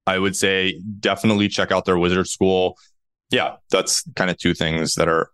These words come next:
on the horizon that I think are pretty exciting. And there's all kinds of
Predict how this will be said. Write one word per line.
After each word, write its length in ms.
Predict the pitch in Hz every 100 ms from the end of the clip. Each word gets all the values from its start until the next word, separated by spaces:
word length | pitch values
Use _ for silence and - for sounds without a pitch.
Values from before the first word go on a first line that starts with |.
| -
on 320 | 87 82 82 -
the 80 | 92
horizon 480 | 101 107 107 104 104
that 100 | 90
I 80 | 87
think 220 | 90 87
are 60 |
pretty 200 | 80 82
exciting. 440 | 82 - 85 107 110
And 140 | 92 90 _ -
there's 120 | 113
all 160 | 117 123
kinds 280 | - 98
of 120 | 92